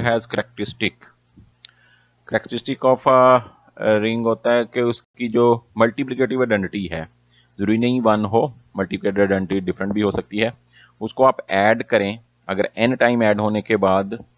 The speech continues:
वो एडिटिव आइडेंटिटी के equal आ जाए, so हम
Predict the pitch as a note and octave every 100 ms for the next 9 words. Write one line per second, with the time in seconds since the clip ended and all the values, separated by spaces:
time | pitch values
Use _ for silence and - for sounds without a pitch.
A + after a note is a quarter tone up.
0 | _ F2+ G2+ G2+ - F#2+ G#2 C3+ B2+ A#2+
1 | A2 A2+ G#2+ - G2+ G2 F2 F#2 G#2 -
2 | _ _ _ _ _ - G#2 G#2 G2+ G2
3 | G2 G2